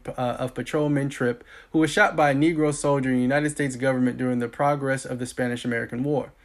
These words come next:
The shooting b-, uh, of Mora by the Negro last night is a very simple story. At the hour mentioned, three Negro mem-, uh, m-, ah, three Negro women noticed two suspicious men sitting on a doorstep in the above. Sorry about that, family. I didn't turn my do not disturb on. I got a call.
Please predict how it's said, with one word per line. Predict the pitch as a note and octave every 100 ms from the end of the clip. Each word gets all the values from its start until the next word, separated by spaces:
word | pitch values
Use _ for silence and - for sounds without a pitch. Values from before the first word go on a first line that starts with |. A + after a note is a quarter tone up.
| - _ _ - _
The | C3+
shooting | C3+ A3+ B3+ F3+
b-, | D3
uh, | - C3 B2
of | B2
Mora | C3+ C#3+ C3+
by | C3
the | B2+
Negro | B2 C#3+ D3 C3+
last | C3 B2+ B2+
night | B2+
is | A#2+
a | A#2
very | - B2+ E3 E3
simple | D#3 C3+ C3
story. | - B2+ A#2+ - - - _ _ -
At | C#3
the | -
hour | E3 G3+ G#3
mentioned, | E3 D3 C#3+ C3+
three | D#3+ G#3
Negro | G#3+ G3 F3+ F3
mem-, | D3+ C#3 C3+ -
uh, | B2+
m-, | A#2+ B2 -
ah, | D3 A#2+ -
three | D#3 G3+
Negro | G3+ G3 F#3+ G3
women | E3 C3 B2+
noticed | C3 C3 B2+
two | G3
suspicious | G3 F#3 - E3+ E3+ D3
men | C#3 C3+ C3+ -
sitting | - B2 B2
on | B2
a |
doorstep | C3 F3 D3+ - A#2 - - - _
in | C#3 C#3+
the | C3
above. | A#2 C3 C3 _ - - - - -
Sorry | - C#3 B2+
about | A#2+ B2+ A#2+
that, | B2
family. | A#2+ C3 C3 B2+
I | B2
didn't | A#2+ A#2+ A#2+ -
turn | - A#2
my | A2+ A2+
do | A2+
not | A#2 A#2
disturb | B2 - A#2+ A#2 A#2+
on. | A#2
I | A#2
got | - -
a |
call. | - A#2+ A#2+